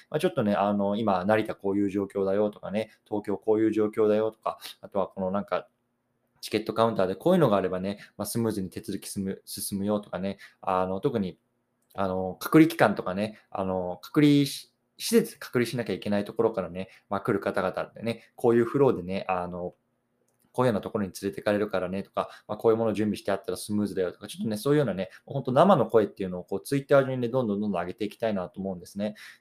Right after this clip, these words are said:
で、昨日ね、あの、僕も、あの、ツイートしてるんですけれども、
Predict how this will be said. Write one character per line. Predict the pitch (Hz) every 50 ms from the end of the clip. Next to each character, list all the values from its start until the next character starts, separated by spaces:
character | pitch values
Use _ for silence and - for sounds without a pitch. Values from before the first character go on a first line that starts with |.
| _
で、 | 151 151 151 151
昨 | 175 175 180
日 | 180
ね、 | 175 175 170
あ | 151 151 151
の、 | 147 143 143
僕 | 139 143 143
も、 | 151 147 143 135 - - _ _ _ _ _ _ _ _ _ _ _ _ _ - - -
あ | 104 104
の、 | 107 107 104
ツ | 107 - 135
イ | 131
ー | 131
ト | 143
し | 135 -
て | -
る | 139 135
ん | 123 101
で | 107
す | - -
け | - 90
れ | 87
ど | 85 90
も、 | 98 107 110 104 85 -